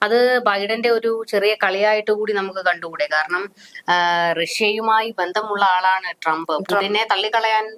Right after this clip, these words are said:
Speaker 1: ട്രംപിന്
Speaker 2: അതെ.
Speaker 1: കഴിയില്ല.
Speaker 2: ഇല്ല.
Speaker 1: ഇത് മാത്രമല്ല, യു-, ഇപ്പോൾ ഒരു പ്രധാനപ്പെട്ട റിപ്പോർട്ട് വന്നിരിക്കുന്നത്, ആ, യുക്രൈന് ഏറ്റവും കൂടുതൽ ആയുധ സഹായങ്ങൾ നൽകിയിട്ടുള്ളത് ബൈഡന്റെ കാലത്താണ് എന്നുള്ള
Speaker 2: ഉം,
Speaker 1: ഒരു
Speaker 2: ഉം.
Speaker 1: കണക്ക് പുറത്തു വന്നിട്ടുണ്ട്.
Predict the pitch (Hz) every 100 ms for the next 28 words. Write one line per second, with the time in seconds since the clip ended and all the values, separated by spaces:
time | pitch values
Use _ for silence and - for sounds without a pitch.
0 | - 196 196 208 208 - 208 196 160 151
1 | - 214 202 170 190 208 254 240 220 190
2 | - 202 - 247 247 240 247 214 180 160
3 | - 165 175 190 226 233 233 226 - 214
4 | 214 202 196 196 196 185 170 220 - -
5 | - - 175 165 170 170 233 233 233 226
6 | 254 - 175 196 - _ 285 247 262 240
7 | 233 226 220 180 175 202 226 240 233 208
8 | 208 208 208 208 202 185 185 202 196 190
9 | 190 160 165 190 190 175 165 160 165 160
10 | 170 190 175 180 180 185 - 175 185 190
11 | 196 190 - 175 165 156 139 135